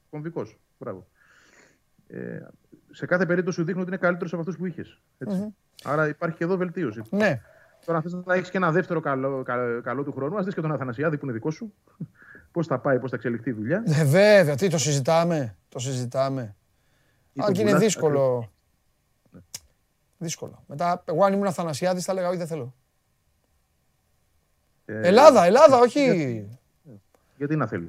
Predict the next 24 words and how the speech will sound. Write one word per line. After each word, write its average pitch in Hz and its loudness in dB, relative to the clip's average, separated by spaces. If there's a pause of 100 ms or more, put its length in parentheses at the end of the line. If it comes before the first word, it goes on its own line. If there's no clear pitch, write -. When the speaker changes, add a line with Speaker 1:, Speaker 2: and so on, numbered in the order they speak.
Speaker 2:
Γιατί 269 -10
Speaker 1:
Να 302 4
είναι 247 4
Speaker 2:
ο 320 6
Αθανασιάδης 247 4
τώρα, 226 4
να 208 0
σου 170 -8
πω 190 -2
κάτι, 185 2
που 202 -10
είναι 214 -2
και 185 -2
τύχη 175 -4
της - -6
αεκ. 175 2 (1160)
Ευκαιρία 190 4
είναι 202 -2
τώρα 208 0
αυτές 196 -2
τις 147 -6
μέρες 180 0
να 180 -8
συζητάμε 180 -4